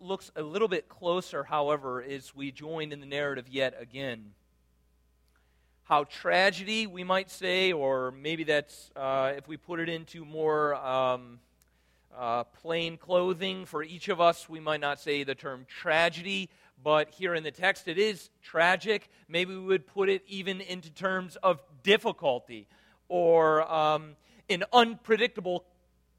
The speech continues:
context that we face in our lives. How those situations work to expose, not just as in the case of Naomi, a weakness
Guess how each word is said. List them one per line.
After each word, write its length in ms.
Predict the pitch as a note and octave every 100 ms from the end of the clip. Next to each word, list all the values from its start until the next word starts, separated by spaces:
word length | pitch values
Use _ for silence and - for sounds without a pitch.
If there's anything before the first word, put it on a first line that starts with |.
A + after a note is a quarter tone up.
| _ _ _
context 800 | - - A#3+ A#3 - D#3+ C#3 -
that 120 | F3+
we 120 | F#3 F3+
face 400 | G#3+ G#3 F#3 -
in 160 | G3
our 180 | F3 F3
lives. 380 | G3 G3+ D#3+ - - -
How 440 | - B3 D4 C#4+
those 340 | G3+ A#3+ B3+
situations 1160 | - - C4 - A3 G3+ G#3+ G#3+ - F#3 F3 - _ _ -
work 640 | C#3+ E3 B3+ D4 C#4+ - _ _ -
to 200 | A#3 A3+
expose, 1200 | G#3 D#3+ - - - - B3 A3 F#3 A#2 G2 - _ _ _ _ _
not 380 | F3+ A#3+ D#4 A3
just 400 | - C#4+ C#4 - -
as 220 | A3+ G#3
in 100 | A3+
the 60 | G#3
case 320 | - A3 A3
of 100 | F#3+
Naomi, 440 | F#3+ G3+ G3+ D3 - _ -
a 160 | G#3+
weakness 1080 | G3+ F3 F#3 A3 D#4 D#4 - F3 C3 A#2 -